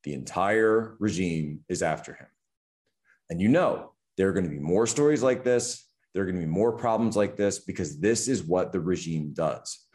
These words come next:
When you take a shot across their bow, if you do something so potentially damaging to them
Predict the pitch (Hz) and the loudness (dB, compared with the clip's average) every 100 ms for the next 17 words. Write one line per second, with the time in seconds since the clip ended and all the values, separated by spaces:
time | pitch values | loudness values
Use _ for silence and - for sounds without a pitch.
0 | - _ 76 71 104 175 160 151 - 131 | -20 _ -10 -4 -2 0 0 0 2 2
1 | 135 135 123 120 117 107 95 73 50 - | 2 2 0 2 2 2 0 -2 -6 -16
2 | _ _ - _ 78 78 131 160 120 143 | _ _ -20 _ -8 0 2 4 4 2
3 | 135 110 85 71 - - _ _ _ _ | 2 0 -2 -6 -8 -20 _ _ _ _
4 | - 120 143 147 151 147 135 131 131 117 | -2 2 2 0 0 0 0 0 0 2
5 | 120 120 98 92 87 78 - | 0 0 0 -4 -6 -10 -10